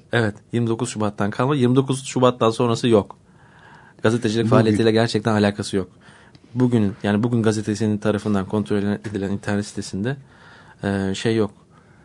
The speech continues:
Speaker 1: Herhangi bir, e, tarih durmuş.
Speaker 2: Kayyımlar iyi çalışmamış anlaşılan.
Speaker 1: Yok, kayyımlar tarihi durdurmuşlar.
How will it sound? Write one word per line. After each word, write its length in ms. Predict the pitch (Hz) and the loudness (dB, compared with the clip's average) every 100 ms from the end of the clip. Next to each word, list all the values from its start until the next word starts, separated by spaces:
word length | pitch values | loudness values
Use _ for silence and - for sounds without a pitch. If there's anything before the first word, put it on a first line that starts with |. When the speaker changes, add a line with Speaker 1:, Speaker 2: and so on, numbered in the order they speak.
| - | -2
Speaker 1:
Herhangi 400 | 113 127 127 117 | 2 2 2 0
bir, 60 | 117 | 0
e, 280 | 123 107 107 - - | 2 2 2 0 -2
tarih 340 | 120 120 131 | 4 4 4
durmuş. 420 | 127 120 110 - - | 2 2 2 -4 -14
Speaker 2:
Kayyımlar 720 | - 117 117 120 123 127 131 - | -10 -8 -4 -2 0 2 0 0
iyi 360 | 120 127 131 | -4 -4 -4
çalışmamış 760 | - 113 117 101 95 87 - - | -4 -6 -6 -6 -10 -12 -14 -14
anlaşılan. 500 | 87 85 - - 131 | -14 -16 -18 0 0
Speaker 1:
Yok, 140 | 123 | 2
kayyımlar 560 | 113 117 135 139 143 - | 0 2 2 2 0 0
tarihi 380 | 113 120 131 | 2 4 4
durdurmuşlar. 720 | 110 101 101 101 - 110 98 | 2 -4 -2 -4 -4 -6 -6